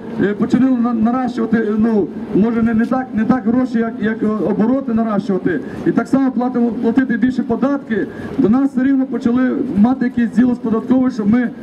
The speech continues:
більше платили. Ми не вникали, звісно, куди це більше платити, чи це платити на карман,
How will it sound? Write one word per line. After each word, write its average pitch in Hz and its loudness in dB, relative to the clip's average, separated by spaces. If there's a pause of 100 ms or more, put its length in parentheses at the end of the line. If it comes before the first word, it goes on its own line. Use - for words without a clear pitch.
(280)
більше 262 4
платили. 190 0 (260)
Ми 247 8
не 277 4
вникали, 262 0
звісно, 233 0 (140)
куди 240 2 (160)
це 233 0
більше 220 0
платити, 214 -2
чи 233 4
це 262 4
платити 247 0
на 240 0
карман, 247 2